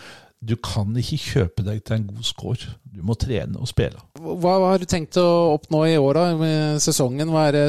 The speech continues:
Speaker 2: som er en god sesong for Kleppen?
Speaker 1: Det er at jeg ikke får vondt i armer og bein av å spille, at jeg kan, eh, komme meg rundt en runde uten for mye plager. Jeg får starte med noen nihjulsrunder, tenker jeg, og så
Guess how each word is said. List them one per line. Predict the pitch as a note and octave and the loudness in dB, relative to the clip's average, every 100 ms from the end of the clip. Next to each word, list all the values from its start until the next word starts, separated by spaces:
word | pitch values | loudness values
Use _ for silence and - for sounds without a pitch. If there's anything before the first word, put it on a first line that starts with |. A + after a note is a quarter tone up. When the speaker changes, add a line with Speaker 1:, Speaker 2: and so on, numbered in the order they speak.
| D3 | 2
Speaker 2:
som | D#3 | 0
er | C#3 | 0
en | C#3 | -2
god | B2+ C3 | -4 -2
sesong | - C#3+ C#3 C#3+ | -2 -2 -2 -2
for | - C#3+ C#3 | 0 2 2
Kleppen? | - B2+ D3+ D#3 - - - C#3+ | 0 0 -2 -4 -12 -20 -14 0
Speaker 1:
Det | F#3+ | 2
er | B2+ B2+ | 4 2
at | C3+ D3+ | 0 -4
jeg | C#3+ | -6
ikke | C#3+ - A#2+ | -6 -6 -4
får | C3 | -2
vondt | A#2 A2+ - | -2 -4 -2
i | B2+ | 0
armer | A#2+ F#2+ G#2 | 2 0 -2
og | G#2+ | 0
bein | A2 F3+ D3 | 0 -2 -4
av | C#3 | -6
å | B2 | -4
spille, | C#3+ A2+ C#3+ G3 | 0 0 0 -4
at | D#3+ D3 | -4 -6
jeg | |
kan, | C#3 C3+ C3 B2+ | -6 -6 -4 -6
eh, | B2 A#2 G#2+ B2 - | -8 -8 -12 -18 -4
komme | A#2+ F#2+ G2+ | -2 0 0
meg | A#2 | 0
rundt | G#2+ G#2 A#2+ | 0 -2 0
en | A#2 | 0
runde | A#2 G2+ G2+ A2+ A2 | 0 -4 0 2 2
uten | - A2 G#2 G#2+ | -2 -10 -12 -10
for | - A2+ | -4 -2
mye | G#2 A#2 | -4 0
plager. | A#2+ G#2 E3+ A3 | 0 0 -4 -8
Jeg | - - - - | -16 -20 -12 -4
får | C3 | -2
starte | - C3 A2 | -2 -4 -4
med | A#2+ | -6
noen | A2+ B2 | -4 -2
nihjulsrunder, | A2+ A2 A2 B2 A#2+ A#2 A#2 | -2 -2 -2 -4 -4 -4 -4
tenker | B2 C#3+ | -4 -2
jeg, | F#3+ F#3 | 0 0
og | |
så | C#3+ C#3+ | 0 0